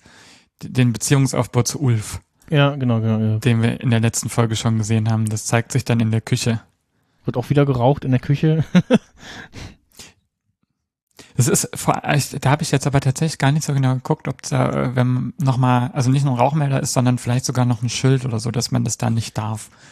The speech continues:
Speaker 1: Weil komischerweise machen's da in der Folge vermehrt alle.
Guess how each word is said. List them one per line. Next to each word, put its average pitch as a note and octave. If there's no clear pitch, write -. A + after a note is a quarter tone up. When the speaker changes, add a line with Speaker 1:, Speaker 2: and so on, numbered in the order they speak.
Speaker 1:
Weil A#2
komischerweise C3+
machen's B2
da C3
in C3+
der B2
Folge C3+
vermehrt A#2
alle. A2+